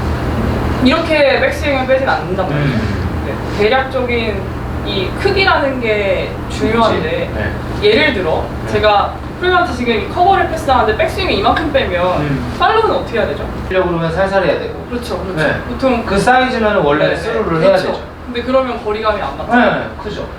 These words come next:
Speaker 1: 그래서 본능적으로 백스윙 이렇게 많이 뺀다고
Speaker 2: 음.
Speaker 1: 하면 지금 거리감이
Speaker 2: 음.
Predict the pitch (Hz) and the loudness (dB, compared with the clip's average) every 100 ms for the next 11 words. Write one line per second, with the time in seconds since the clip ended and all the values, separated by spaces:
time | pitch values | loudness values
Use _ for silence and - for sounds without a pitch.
0 | - - 226 254 277 277 254 269 240 226 | -10 -6 -4 0 0 0 0 0 0 0
1 | 214 208 - - - 202 220 233 - 196 | 0 0 -4 -4 -2 0 0 0 0 0
2 | 196 208 196 185 170 147 - - - 196 | -2 -4 0 2 4 2 -2 -6 -6 -4
3 | 180 190 190 208 202 175 165 156 135 | -4 0 2 2 2 2 4 4 4